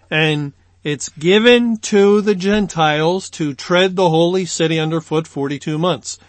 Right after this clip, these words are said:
just as it was given to the beast and, uh, uh, to continue forty-two months. It was given to the beast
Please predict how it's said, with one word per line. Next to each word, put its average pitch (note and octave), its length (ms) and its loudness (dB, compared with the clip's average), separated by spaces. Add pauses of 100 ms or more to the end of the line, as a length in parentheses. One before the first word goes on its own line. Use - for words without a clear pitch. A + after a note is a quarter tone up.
(340)
just D#3+ 540 0 (300)
as C#3+ 160 -4
it C#3+ 60 -2
was C#3 220 -4
given D#3+ 420 0
to D#3+ 160 -4
the D#3 140 -2
beast G#3+ 680 -4 (420)
and, D3 440 -4
uh, C#3 300 -4 (260)
uh, D3 80 -10 (100)
to C#3 560 -4
continue A3+ 600 0
forty-two D#3 600 -2
months. D3 360 -4
It D3+ 80 -2
was C#3+ 200 -4
given F3 380 0
to F#3 140 -4
the F3+ 100 -2
beast G#3 600 -4